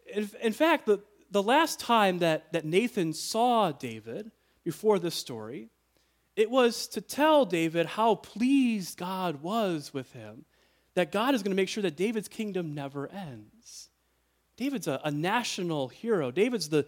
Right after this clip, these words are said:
the George Washington of ancient Israel. But then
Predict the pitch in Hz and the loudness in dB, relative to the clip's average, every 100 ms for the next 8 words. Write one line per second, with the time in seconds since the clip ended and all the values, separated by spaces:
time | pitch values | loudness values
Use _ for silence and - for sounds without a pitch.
0 | - - 165 - 208 269 277 - 156 170 | -4 -8 -8 -4 0 2 2 -2 -10 -10
1 | 190 - 170 151 160 139 123 117 143 160 | -10 -8 -8 -8 -8 -8 -8 -10 -8 -8
2 | - 135 127 _ _ _ 139 123 120 104 | -8 -12 -12 _ _ _ -16 -16 -16 -18
3 | 101 _ _ _ _ _ _ _ _ _ | -20 _ _ _ _ _ _ _ _ _
4 | _ _ _ _ _ _ - 220 349 392 | _ _ _ _ _ _ -4 2 4 6
5 | 330 240 | 6 4